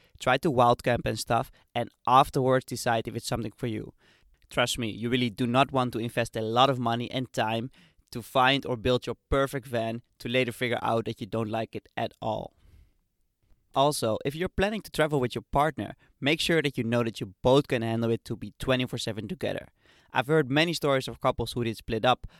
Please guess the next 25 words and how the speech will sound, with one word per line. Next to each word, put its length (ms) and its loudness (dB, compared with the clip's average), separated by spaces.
after 240 -4
they 120 -4
traveled 360 -2
together, 480 -2
and 260 -8
van 220 -2
life 160 0
makes 240 -2
things 240 -6
a 40 -18
bit 140 -4
more 140 -4
complicated 640 -4
because 300 -8
you 80 -6
will 160 -6
probably 400 -2
invest 420 -6
both 260 4
quite 220 2
some 140 -6
money 260 -4
into 200 -10
your 140 -8
van. 400 -8